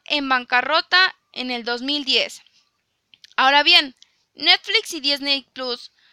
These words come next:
son las más vistas. Claramente hay otras más como Amazon Prime, Sky T V, Claro Video, Blim, Fox, Paramount Plus y próximamente Star Plus. Bueno,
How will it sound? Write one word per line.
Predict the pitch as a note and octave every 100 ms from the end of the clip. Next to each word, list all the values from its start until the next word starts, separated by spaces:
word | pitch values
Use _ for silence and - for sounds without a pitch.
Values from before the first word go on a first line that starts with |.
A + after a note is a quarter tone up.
| _
son | - F4 F#4
las | G#4+ G#4
más | D#4 D4
vistas. | C4 C4 - - - _
Claramente | E4 F#4+ G#4+ F4+ D4 D#4 -
hay | A3+ A#3+
otras | A#3 B3 C4+
más | D#4+ E4
como | - A#3+ A#3
Amazon | A#3 A#3+ A#3+
Prime, | A3+ D4 D#4 E4 E4+ _ _ _ _
Sky | C4+ - B3+ B3
T | -
V, | A#3+ C4+ D#4 E4 F4 _ _ _ _
Claro | C4+ C4+ B3
Video, | A#3 C4 D4+ D#4 E4+ _ _ _
Blim, | B3 C#4 D#4 E4+ F4 _ _ _ -
Fox, | D4+ D#4+ F#4+ - - _ _ _ _ _ _ _ - _
Paramount | D4+ D4 B3+ A#3
Plus | - D#4+ F4+ - _ _ _ _ _ _ _
y | - D#4+ E4+ F4 F4
próximamente | - G4+ - G#4+ F4 D#4+ F4 - F4+ F#4 F#4 _ _ _ _ _ B3
Star | B3+ - C#4+ -
Plus. | A#3+ G#3+ - _ _ _
Bueno, | _ B3 D4+ A#3+ -